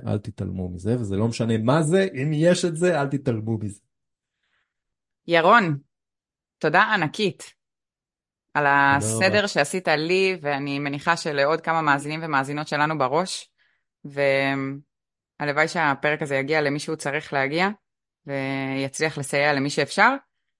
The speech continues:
Speaker 2: אז תודה ענקית לך, תודה ענקית לכל מי שהאזין לנו. אני אסיים כל פרק כאן, עד שזה יקרה, בתפילה גדולה לחזרה של כולם, בריאים בגוף
Speaker 1: אמן.
Speaker 2: ובנפש. אתה לא אוהב את המילה
Speaker 1: משפטים.
Speaker 2: נפש,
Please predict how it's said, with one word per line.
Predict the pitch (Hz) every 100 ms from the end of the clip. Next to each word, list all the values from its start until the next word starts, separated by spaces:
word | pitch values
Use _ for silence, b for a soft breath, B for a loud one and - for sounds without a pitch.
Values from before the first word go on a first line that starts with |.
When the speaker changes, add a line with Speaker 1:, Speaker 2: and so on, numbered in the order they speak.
| _
Speaker 2:
אז | 135
תודה | - 151 180 165
ענקית | 156 170 160
לך, | 139 175 175 180
תודה | 151 151 156
ענקית | 147 165 151
לכל | -
מי | 156
שהאזין | 156 143 135 160
לנו. | 175 190 220 254 _ _ _ _ _ _ _ _ _ _ _
אני | 165 151 147 147 151
אסיים | - 151 185
כל | 185 175
פרק | 185 185
כאן, | 180 139 131
עד | 156
שזה | 170 151
יקרה, | 143 156 160 135
בתפילה | 135 135 - 147
גדולה | 147 143 147
לחזרה | 143 131 135 139
של | 156
כולם, | - 139 139 135 143 _ _
בריאים | 143 139 143
בגוף | 143 139 -
Speaker 1:
אמן. |
Speaker 2:
ובנפש. | 143 139 95 101 104 98 92 _ _ _ _ _ _ _ _
אתה | -
לא | 135
אוהב | 143
את | 147
המילה | 143 143
Speaker 1:
משפטים. | 151 110
Speaker 2:
נפש, | 131 - -